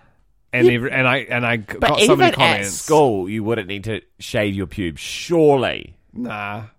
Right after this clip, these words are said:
Speaker 1: There was a weird thing when I was in third form where the popular girls at our school were, like, "Hairy legs are gross," and then all the guys started shaving their legs.
Speaker 2: That's,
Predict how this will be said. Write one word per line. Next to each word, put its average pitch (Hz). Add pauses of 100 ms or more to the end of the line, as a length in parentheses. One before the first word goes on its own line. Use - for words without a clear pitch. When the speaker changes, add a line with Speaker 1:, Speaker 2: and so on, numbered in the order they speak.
Speaker 1:
There 156
was 196
a -
weird 208
thing 185
when 160
I 143
was 127
in 123
third 139
form 117
where 117 (400)
the 123
popular 156
girls 117
at 113
our 113
school 185
were, 117
like, 107 (640)
"Hairy 110
legs 107
are 107
gross," 98
and 120
then 120 (260)
all 139
the 127
guys 113
started 110
shaving 104
their 95
legs. 73
Speaker 2:
That's, -